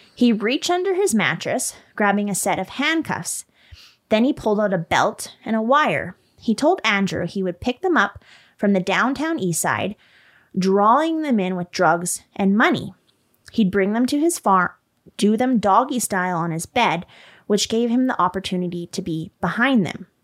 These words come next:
He then handcuffed them before moving on to strangle them. He'd tell them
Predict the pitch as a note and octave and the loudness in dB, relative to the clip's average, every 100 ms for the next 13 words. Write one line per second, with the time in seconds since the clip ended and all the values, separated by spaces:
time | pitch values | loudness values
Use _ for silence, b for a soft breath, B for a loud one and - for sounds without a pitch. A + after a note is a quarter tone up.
0 | _ _ _ _ - A3+ A3+ F#3+ - B3 | _ _ _ _ 0 2 2 0 -2 0
1 | E4 E4+ C4+ - E3+ E3+ F3 b b b | 0 0 -2 -2 -6 -4 -6 b b b
2 | b G#3 - G#3 G3+ G3+ G#3+ A3 F#3 F3 | b -2 0 0 2 0 0 0 0 0
3 | F3+ - _ F#3 - - G#3+ G#3+ D#3+ F2+ | -2 -6 _ -6 -4 -2 -2 0 0 -2
4 | F#2+ D#2+ E3 - _ _ _ _ _ _ | -4 -8 -10 -12 _ _ _ _ _ _
5 | _ _ _ - A#3 G#3 C4 A#3+ C4 F3+ | _ _ _ -2 0 2 4 4 4 0
6 | F3 | -2